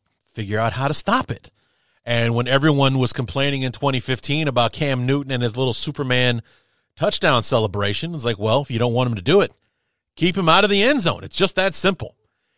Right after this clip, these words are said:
And, you know, the, the N F L takes a little time. They figure it out. They'll figure out how to stop it. Somebody will figure out how to stop this tush push, uh, thing. And, you know, then we'll move on to the next thing, or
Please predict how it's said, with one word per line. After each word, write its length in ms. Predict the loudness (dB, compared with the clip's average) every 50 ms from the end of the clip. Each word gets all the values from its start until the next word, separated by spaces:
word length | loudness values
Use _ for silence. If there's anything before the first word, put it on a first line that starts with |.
| _ _ _ _
And, 560 | -2 -2 0 0 0 -2 -2 -4 -6 -8 -10 -14 _ _ _ _
you 120 | -6 -4 -2
know, 240 | -2 -2 -2 -2 -4 -8
the, 240 | -10 -8 -8 -8 -8 -10 _ _ _
the 160 | -4 -2 -2
N 240 | 0 0 2 2 0
F 120 | 0 2
L 180 | 2 2 2 2
takes 280 | 2 0 0 0 0 -4
a 20 |
little 160 | -4 -4 -4
time. 320 | -2 -2 -2 -2 -2 -2 -2
They 80 | -4
figure 320 | -4 -4 -4 -4 -4 -2 0
it 80 | 4
out. 240 | 4 4 4 4 0 _ _ _ _ _ _ _ _ _
They'll 100 | -10 -8
figure 240 | -4 -4 -2 0 2
out 80 | 4 4
how 60 | 4
to 80 | 2
stop 340 | 2 0 2 2 2 2 0
it. 140 | -4 -8 -8
Somebody 500 | -2 2 2 2 4 4 4 4 4 4
will 140 | 0 -2 -4
figure 320 | -2 -4 -4 -2 0 0
out 160 | 0 2 2
how 100 | 2 2
to 60 | 2 0
stop 340 | 0 0 0 0 0 0
this 160 | -2 -6 -6 -4
tush 260 | -2 -2 -2 -2 -2
push, 440 | -2 -2 -2 -2 -2 -4 -6 -10 -12 _ _ _ _ _ _ _ _ _ _ -6
uh, 240 | -2 0 0 -2 -2
thing. 360 | -4 -4 -4 -4 -4 -6 -10 -16 _ _ _ _ _ _ _ _ _ _ _ _ _ _ _ _ _ _ -16 -12 -8
And, 500 | -6 -6 -4 -4 -4 -6 -6 -8 -8 -12 -10
you 140 | -8 -6 -4
know, 180 | -4 -4 -6 -6 -8
then 440 | -6 -6 -4 -4 -4 -4 -4 -2
we'll 120 | -2 0 0
move 200 | 0 2 2 2
on 200 | 2 2 0 -2
to 80 | -2
the 100 | -2 0
next 280 | 0 0 0 -2 -2 0
thing, 300 | 0 0 0 -2 -6 -6
or 200 | -6 -6 -6 -6